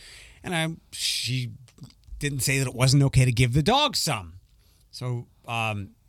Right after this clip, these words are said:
Gus and Tucker both knew that I, I had some food for them, and they sat down. And Maddie comes over and gets in between them.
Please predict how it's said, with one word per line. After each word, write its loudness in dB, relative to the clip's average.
Gus 0
and -4
Tucker 2
both 2
knew 4
that 0
I, 0
I -6
had -2
some -4
food -2
for -4
them, -2
and -2
they -2
sat -2
down. 2
And 4
Maddie 2
comes 0
over -2
and -4
gets -6
in 0
between -2
them. -10